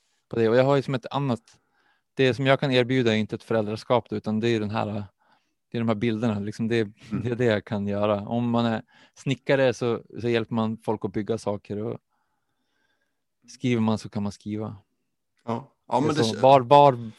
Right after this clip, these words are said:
Speaker 1: s-, m-, vad säger man då? Var person på sin plats i sin egenskap i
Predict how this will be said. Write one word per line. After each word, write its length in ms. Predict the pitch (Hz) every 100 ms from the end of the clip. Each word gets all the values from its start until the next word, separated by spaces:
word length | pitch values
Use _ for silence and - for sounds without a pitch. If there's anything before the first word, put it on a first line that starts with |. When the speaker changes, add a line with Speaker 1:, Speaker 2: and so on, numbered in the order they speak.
| -
Speaker 1:
s-, 200 | - -
m-, 500 | 113 123 123 131 -
vad 240 | - 135 131
säger 160 | 139
man 120 | 117 104
då? 160 | 110 107 _
Var 300 | 120 120 127
person 540 | - 110 120 110 104 - _ _ _ _ _ _ _ _ _
på 100 | 107
sin 220 | - 110
plats 400 | - 104 - -
i 140 | 104 101
sin 240 | - 101
egenskap 600 | 107 104 101 - 104 -
i 400 | 107 104 98 98